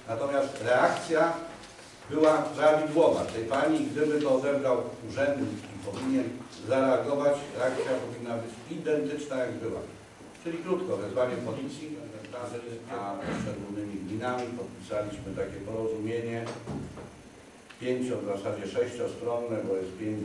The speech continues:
gmin, no i Urząd Pracy. I wzorem lat ubiegłych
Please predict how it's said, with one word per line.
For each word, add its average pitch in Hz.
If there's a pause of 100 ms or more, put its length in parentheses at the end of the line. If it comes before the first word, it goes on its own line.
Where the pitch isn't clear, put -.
(120)
gmin, 123 (320)
no 101
i 101
Urząd 98
Pracy. 135 (720)
I 131 (480)
wzorem 127
lat 117
ubiegłych 123